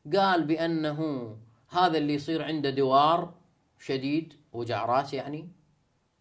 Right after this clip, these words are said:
وما يتحمل أن يبقى بدون ما أنه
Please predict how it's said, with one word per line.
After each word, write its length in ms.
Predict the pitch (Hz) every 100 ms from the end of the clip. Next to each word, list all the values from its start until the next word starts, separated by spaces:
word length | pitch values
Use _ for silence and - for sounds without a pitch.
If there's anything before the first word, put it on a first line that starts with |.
| -
وما 1600 | 107 117 120 120 117 113 117 117 104 98 - - - - 123 190
يتحمل 720 | 208 196 151 139 123 113 95 - _ _ _ _ _ _ 120
أن 120 | 123
يبقى 680 | 127 160 156 165 175 196 - - _ _
بدون 260 | 127 123 165
ما 240 | 156 156
أنه 420 | 156 156 156 139